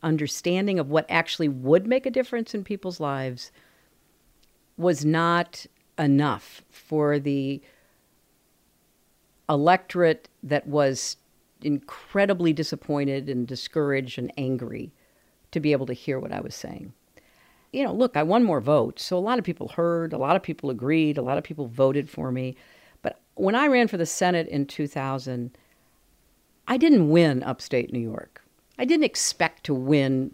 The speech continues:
rural America. Democrats don't. I didn't expect to win white voters. Democrats don't. You know, people make a big deal about women. I won women.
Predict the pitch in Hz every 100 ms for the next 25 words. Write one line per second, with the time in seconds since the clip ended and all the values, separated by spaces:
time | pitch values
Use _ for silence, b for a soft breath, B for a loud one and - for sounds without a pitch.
0 | - - - 139 147 147 139 131 127 131
1 | 127 120 113 - - _ 180 226 220 185
2 | - - 120 117 - - - b b -
3 | 247 311 - - 240 - 185 190 165 139
4 | 175 135 202 269 151 107 - 147 139 151
5 | 123 135 - - 131 107 - - b b
6 | b - 208 220 190 180 147 165 156 214
7 | 180 151 82 80 - - _ - 127 233
8 | 190 143 185 - 226 208 247 190 139 202
9 | 160 139 -